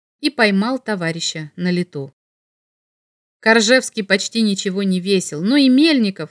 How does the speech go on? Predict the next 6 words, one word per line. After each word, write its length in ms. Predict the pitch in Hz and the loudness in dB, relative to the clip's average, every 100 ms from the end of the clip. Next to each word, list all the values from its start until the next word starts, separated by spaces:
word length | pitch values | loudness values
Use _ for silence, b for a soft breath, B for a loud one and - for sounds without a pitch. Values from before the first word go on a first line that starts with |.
| _ | _
весил 480 | 190 240 247 196 180 | -6 -4 -2 -4 -4
не 160 | 214 | -2
больше. 520 | 220 220 143 - - _ _ _ _ _ _ _ _ | -2 -4 -6 -10 -18 _ _ _ _ _ _ _ _
Удар 400 | 233 202 220 208 | -2 2 4 2
получился 600 | 202 185 185 202 185 165 | -2 -6 -4 -4 -6 -8
сильный. 640 | - - 160 151 135 135 | -10 -8 -8 -8 -12 -16